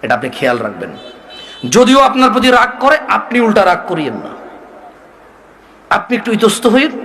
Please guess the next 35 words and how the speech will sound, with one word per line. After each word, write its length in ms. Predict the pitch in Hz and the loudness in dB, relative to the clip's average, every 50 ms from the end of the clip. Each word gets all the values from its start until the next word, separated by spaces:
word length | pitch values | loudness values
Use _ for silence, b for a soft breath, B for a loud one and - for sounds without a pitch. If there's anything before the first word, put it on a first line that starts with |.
| - - - - - - | -12 -14 -16 -14 -14 -8
একটু 160 | - - 220 | 0 0 2
নার্ভাস 440 | 180 156 151 160 170 233 247 - - | 4 4 2 4 2 0 -2 -2 -2
ফিল 180 | 247 262 262 | -2 -2 -2
করিয়েন। 400 | 254 277 277 285 302 349 359 349 - - - - - - - - - 359 - - - - - B B B B B B B B - - - | 0 -2 -2 -2 -2 -2 -4 -8 -10 -12 -16 -18 -18 -20 -20 -20 -20 -20 -20 -20 -20 -20 -20 B B B B B B B B -20 -2 0
আধা 240 | - 214 - 330 349 | 0 2 4 4 4
ঘন্টার 340 | 370 381 381 359 381 359 | 4 4 4 4 2 2
মধ্যে 260 | 349 349 330 311 330 294 | 2 2 0 2 2 2
যদি 200 | 311 277 277 285 | 2 2 4 4
ও 120 | 262 254 | 4 4
সরি 300 | - - 262 262 254 247 | 4 4 2 4 4 4
না 100 | 233 220 | 4 4
বলে, 160 | 208 208 196 | 4 4 4
আপনি 260 | 185 175 170 175 165 | 4 2 0 -2 -4
সরি 280 | 156 - 175 160 156 156 | -2 0 0 0 2 2
বলে 160 | 151 151 143 | 2 2 2
আবার 140 | 135 139 139 131 123 127 131 127 - - - - - - - - - - - - - - - - | 2 2 2 0 -2 -4 -4 -6 -8 -14 -16 -16 -18 -20 -20 -20 -20 -20 -20 -20 -20 -20 -8 -6
ওর 80 | 160 | -6
সাথে 260 | - - - 139 139 135 | -4 -4 -6 -4 -4 -4
মিলিত 280 | 131 123 120 107 107 | -4 -4 -6 -6 -8
হয়ে 160 | 101 107 107 | -10 -10 -12
যান। 260 | 95 92 87 82 76 73 - - - - - - - - - - - - - - - - - - - - - - _ - - - | -12 -12 -14 -14 -16 -18 -20 -20 -20 -20 -20 -20 -20 -20 -20 -20 -20 -20 -20 -20 -20 -20 -20 -20 -20 -20 -20 -20 _ -14 -4 -4
আপনার 360 | 170 175 - - 202 202 180 | -2 -2 -2 -2 -2 -2 -2
স্বামী 240 | - - 196 185 180 | -2 -4 -4 -2 -2
যদি 180 | 180 165 170 | -2 -4 -2
বোকা 260 | 151 156 156 - 160 | 0 0 0 0 0
মানুষ 340 | 139 135 131 127 123 117 - | 0 0 -2 -2 -4 -4 -4
হয়, 100 | 127 123 | -6 -6
তাহলেও 520 | 117 - 131 127 151 156 170 190 214 269 285 - - | -2 -2 0 0 0 0 2 2 0 0 -2 -4 -4
ও 80 | - 143 | 0 0
আপনাকে 360 | 135 127 - 139 127 - 135 | 0 0 0 -4 -2 -2 -2
আস্তে 200 | 117 - - 135 | -4 -4 -8 -10
আস্তে 180 | 117 - 131 113 | -8 -8 -10 -8
পছন্দ 320 | 123 117 - 117 113 113 | -8 -10 -10 -10 -10 -8
করবে 220 | 101 110 104 101 104 | -8 -8 -8 -8 -8
ইনশাআল্লাহ। 520 | 101 101 - - 87 80 80 71 65 | -8 -8 -10 -8 -10 -10 -10 -12 -14